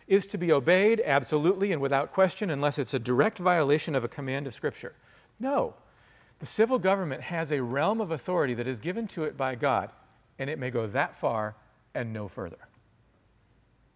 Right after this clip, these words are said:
And when it goes further, you are no more responsible to obey it than the rest of the men in here are responsible to wear a green suit and a pink tie on Tuesdays,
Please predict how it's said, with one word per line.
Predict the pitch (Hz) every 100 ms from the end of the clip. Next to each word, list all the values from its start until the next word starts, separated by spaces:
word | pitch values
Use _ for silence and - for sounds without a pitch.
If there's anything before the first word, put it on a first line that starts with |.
| _ _ _ _ _ -
And | 147 131
when | 180 269
it | 165
goes | 139 117
further, | - 117 92 104 - _ _ - - -
you | 139 247 226
are | 156
no | 135 175 233 233
more | 196 208
responsible | 180 151 - 175 185 151 147
to | - 170
obey | 110 180 139
it | 98 - - - -
than | 151 156 147 131 - -
the | 135
rest | 165 185
of | 180
the | 165
men | 165
in | 151 139
here | 135 185 147
are | 139 131
responsible | 135 - 165 170 139
to | 127
wear | 131 131
a |
green | 117 151 139
suit | 165
and | 160
a | 123
pink | 156 127
tie | 156 131
on | 117
Tuesdays, | 196 208 131 104 131 196